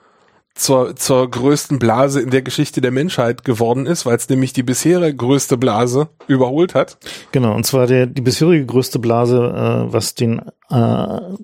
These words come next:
Speaker 2: Faktor Steigerung pro Zeiteinheit anging,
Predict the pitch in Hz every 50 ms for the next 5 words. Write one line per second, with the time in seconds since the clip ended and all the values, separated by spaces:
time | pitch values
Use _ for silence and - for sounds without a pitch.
0 | _ _ _ - - - - - - - 127 - - - 135 123 120 120 120 117
1 | 117 120 131 113 - - - - - 110 113 127 131 143 135 135 139 139 139 143
2 | - - _ _ _ _ _ _ _ _ _ _ - - 202 123 120 - - -
3 | 131 - - 165 160 147 135 156 143 - - 143 143 139 139 131 135 139 139